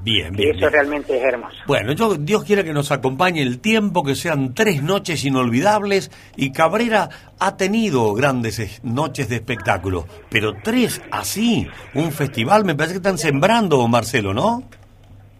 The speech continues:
Speaker 2: Eh, sí, sí, sí. Eh, dicen, eh, que el último festival grande que tuvo Cabrera fue hace más de cincuenta años.
Speaker 1: Mirá, mirá,
Speaker 2: que,
Speaker 1: mirá.
Speaker 2: que estuvo el gran maestro Horacio Guaraní.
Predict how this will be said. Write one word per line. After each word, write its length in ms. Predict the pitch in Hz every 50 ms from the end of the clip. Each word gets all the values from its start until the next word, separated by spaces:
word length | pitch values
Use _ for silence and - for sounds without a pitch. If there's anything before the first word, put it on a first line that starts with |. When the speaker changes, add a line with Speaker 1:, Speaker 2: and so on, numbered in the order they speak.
| - - - - - - -
Speaker 2:
Eh, 640 | - 165 147 151 156 143 143 143 143 135 135 135 131 -
sí, 400 | - 202 196 156 - - - - - - - - - - - - - - - - - - - -
sí, 140 | 185 190 180 -
sí. 220 | - 180 160 127 - - - - - - -
Eh, 320 | 170 156 147 143 147 143 143
dicen, 500 | 165 202 190 - - 208 202 202 196 - - - - - - - -
eh, 280 | - 135 135 139 135 - -
que 260 | 160 147 143 139 139
el 120 | 143 160 190
último 360 | 226 220 - - 185 170 156
festival 440 | - 160 139 - - 151 170 185 185
grande 280 | 180 185 196 196 185 -
que 120 | - 143
tuvo 260 | - 180 170 170 160
Cabrera 500 | - 170 147 151 156 175 196 202 214 175 - -
fue 140 | 175 165 170
hace 260 | 165 165 - - - 147
más 160 | 151 160 165
de 140 | 160 143 -
cincuenta 520 | - 147 139 131 160 151 151 143 196 214 220
años. 200 | 175 156 160 175
Speaker 1:
Mirá, 280 | 139 139 143 143 139 - -
mirá, 240 | 110 135 147 180
Speaker 2:
que, 60 | 160 139
Speaker 1:
mirá. 200 | 139 143 151 - -
Speaker 2:
que 80 | 156 143
estuvo 580 | - - - 175 175 170 180 175 165 139 - - - - - -
el 140 | 156 139 143
gran 240 | 156 160 170 170 165
maestro 440 | 151 151 160 160 147 - - 151 147
Horacio 640 | 143 156 156 - - 151 143 135 127 123 120 113 107 -
Guaraní. 500 | - 135 139 135 135 139 139 143 147 127